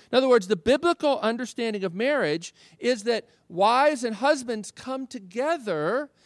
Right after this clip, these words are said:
and they both are to enjoy marriage. They're both to enjoy sex. They're both to benefit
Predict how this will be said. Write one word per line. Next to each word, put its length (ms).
and 200
they 100
both 560
are 160
to 160
enjoy 1000
marriage. 720
They're 140
both 400
to 100
enjoy 560
sex. 760
They're 140
both 460
to 100
benefit 880